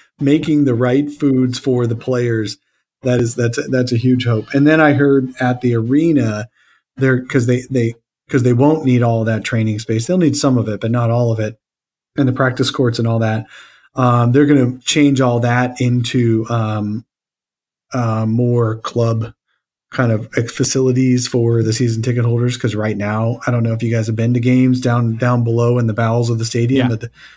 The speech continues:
Speaker 1: season ticket holders basically have a, you know, uh, the inside of a barn to,
Speaker 2: <laughs>
Speaker 1: to get ready, uh, you know, warmed up and lubed up for the game.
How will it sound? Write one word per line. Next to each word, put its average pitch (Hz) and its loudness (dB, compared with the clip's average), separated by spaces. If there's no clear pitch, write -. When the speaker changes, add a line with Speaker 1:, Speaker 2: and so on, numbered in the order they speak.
Speaker 1:
season 147 2
ticket 143 2
holders 120 0
basically 123 0
have 117 0
a, 110 -2
you 120 -2
know, 107 -2
uh, 113 -4
the 107 -4
inside 113 0
of 110 -2
a 110 -2
barn 113 2
to, 110 0
Speaker 2:
<laughs> - 0
Speaker 1:
to 113 2
get 113 2
ready, 113 2
uh, 107 -2
you 123 -2
know, 113 2
warmed 117 0
up 120 0
and 110 -2
lubed 120 2
up 117 -2
for - -6
the 110 -6
game. 120 0